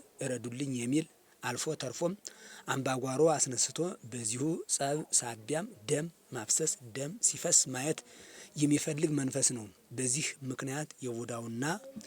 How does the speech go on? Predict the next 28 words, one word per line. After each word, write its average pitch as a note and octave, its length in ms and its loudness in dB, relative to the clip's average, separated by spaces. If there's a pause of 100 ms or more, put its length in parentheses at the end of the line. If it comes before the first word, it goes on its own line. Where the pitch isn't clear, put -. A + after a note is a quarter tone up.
(340)
የአይነ C3 280 0
ጥላው C3+ 260 -2
መንፈስ B2+ 380 0 (220)
ተለውጦ B2+ 480 -2 (260)
የዛሩን B2 520 -2 (220)
ጠባይ B2+ 400 -4
ይወርሳል A#2+ 520 -4
ማለት A2 340 -10
ነው። A2 120 -12 (480)
ለስጋ D3+ 800 0 (140)
ላይ D3 240 0
ያለ A#2+ 360 -4 (260)
የአይነ A#2+ 340 -2
ጥላ C3+ 200 -6 (500)
እና C3 180 0 (280)
የቡዳ A#2+ 320 -6 (100)
መንፈስ። A2 360 -6 (720)
ይህ D#3 160 4
መንፈስ D#3 380 0 (100)
አይን C#3 280 0
ላይ C#3 200 -2 (180)
ተቀምጦ C3 520 -2 (240)
ከአይን B2 360 -6
ላይ D3 160 0 (180)
እየተነሳ C3+ 720 0
ሌሎችን C3 600 -4
ለማጥቃት A#2 580 -6
የሚሰራ A#2 460 -4